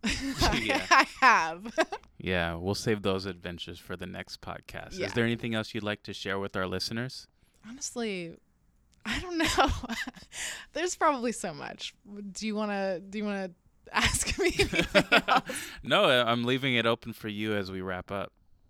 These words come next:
Speaker 1: I'm feeling really good. I'm feeling like we really tapped in. I don't know. I guess I could just say, you know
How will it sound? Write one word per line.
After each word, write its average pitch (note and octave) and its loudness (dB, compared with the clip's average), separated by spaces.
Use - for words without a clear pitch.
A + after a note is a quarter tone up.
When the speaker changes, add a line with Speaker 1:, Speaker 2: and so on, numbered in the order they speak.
Speaker 1:
I'm B3+ -8
feeling E4 -8
really G3+ -6
good. D3 -6
I'm G3+ -8
feeling D4 -4
like A3 -2
we F#3 -10
really F#3 -4
tapped F3 -6
in. D#3+ -10
I C4+ 0
don't E4+ -2
know. A#3+ 4
I F#3+ 2
guess D4 2
I D#4+ 4
could A3+ -2
just A3 2
say, F#3+ 6
you G3 -6
know E3 -8